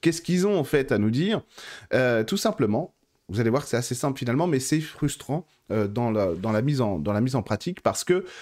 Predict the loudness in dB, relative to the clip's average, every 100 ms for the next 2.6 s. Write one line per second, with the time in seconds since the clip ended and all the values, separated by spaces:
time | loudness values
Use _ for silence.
0 | -18 -2 0 0 0 0 2 2 2 0
1 | 0 -2 0 0 0 0 0 0 2 2
2 | 2 -2 -4 -2 -6